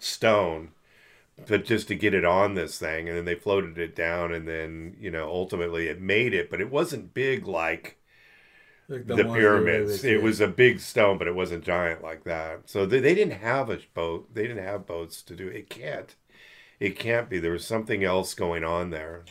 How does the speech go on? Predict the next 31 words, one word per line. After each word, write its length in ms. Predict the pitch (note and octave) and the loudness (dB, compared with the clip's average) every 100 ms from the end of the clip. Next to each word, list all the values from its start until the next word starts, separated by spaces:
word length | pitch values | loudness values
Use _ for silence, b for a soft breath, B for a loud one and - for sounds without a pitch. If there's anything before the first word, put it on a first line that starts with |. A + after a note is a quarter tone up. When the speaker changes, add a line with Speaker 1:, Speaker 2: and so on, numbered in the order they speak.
| - | -14
Speaker 1:
So, 500 | - F2 F2 E2+ F2 - _ B B B B B B B | -4 0 0 -2 -8 -20 _ B B B B B B B
um, 640 | - F#2 F2 E2 D#2+ D2+ D2+ b b b b _ _ _ _ _ - | 2 4 4 0 -4 -14 -18 b b b b _ _ _ _ _ -12
you 80 | C#3+ | -4
have 100 | D#3+ | 0
to 80 | E3+ | 2
remember 360 | B2+ B2+ A2+ G#2 | 6 6 8 8
also 360 | A2+ A2+ G2+ | 6 4 0
in 100 | F#2 | 0
Egypt, 400 | G2+ G2+ G2 - | 0 -2 -2 -2
I 80 | F2 | -4
know 160 | E2+ E2+ | -4 -4
we 160 | F2+ | -2
have, 300 | E2+ E2 F2 | 0 -2 -4
I 60 | F#2 | -6
know 120 | E2+ | -4
you 200 | E2+ E2 | -4 -6
s-, 180 | D2 - A2 B2 | -12 -16 -18 -10
you 140 | F#2+ | -8
know, 320 | E2 D#2+ D#2+ D#2 | -6 -8 -10 -12
you 140 | F#2 E2 | -12 -10
w-, 180 | F2+ F#2 | -10 -8
went 180 | F2+ D#2 | -8 -6
to 80 | D#2+ | -10
school 400 | - F#2 E2+ E2+ | -8 -4 -2 -4
and 80 | |
you 80 | E2+ | -6
studied, 540 | D#2 - E2 D#2+ D#2 - B B B B B - | -10 -2 -2 -2 -6 -14 B B B B B 0
um, 720 | F#2 E2 E2 D#2+ D#2+ D#2+ E2 - F2 | 4 4 4 0 -4 -10 -14 -18 -12
the 180 | F2 E2+ | -8 -8
Egyptian 840 | D#2 F#2 E2+ - F2+ D#2 D2+ D#2 - _ - | -6 -2 -2 -4 -8 -6 -8 -12 -18 _ -16
Speaker 2:
Yes. 380 | A#2 G#2 G#2+ | -12 -12 -14